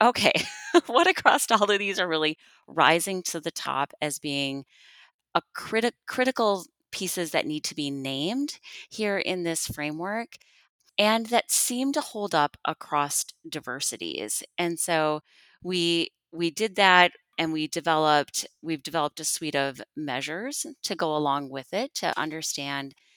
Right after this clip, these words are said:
if these are young people's experiences and rolled that out. I think for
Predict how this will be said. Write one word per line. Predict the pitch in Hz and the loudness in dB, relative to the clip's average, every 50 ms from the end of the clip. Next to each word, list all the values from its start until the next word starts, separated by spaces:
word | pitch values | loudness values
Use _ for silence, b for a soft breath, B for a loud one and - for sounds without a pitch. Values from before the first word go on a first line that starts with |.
| b b b | b b b
if | 156 - | -14 -6
these | - 160 151 - | -4 -4 0 0
are | 156 151 | 0 0
young | 147 151 143 151 | 0 0 -2 -2
people's | 147 - - 156 - 156 147 139 - - | -6 -6 -8 -8 -8 -8 -8 -8 -8 -10
experiences | 143 - - - 151 143 139 139 139 139 143 147 - - 147 143 151 151 - | -8 -10 -10 -10 -8 -10 -10 -8 -8 -8 -8 -8 -6 -2 -2 0 0 -2 -4
and | - - 139 135 139 143 147 b b b b b b b b | -4 -6 -6 -6 -8 -8 -10 b b b b b b b b
rolled | 165 165 165 175 165 160 | -2 0 0 0 2 2
that | 165 156 151 | 2 2 2
out. | 143 131 131 135 156 170 - - b b b b b b b _ _ - | 2 4 4 4 4 2 -2 -6 b b b b b b b _ _ 0
I | 202 208 | 0 0
think | - - 285 294 285 302 - - - _ - - | 2 2 2 2 2 0 -4 -10 -12 _ -12 -10
for | 214 - - 214 - | -6 0 2 2 2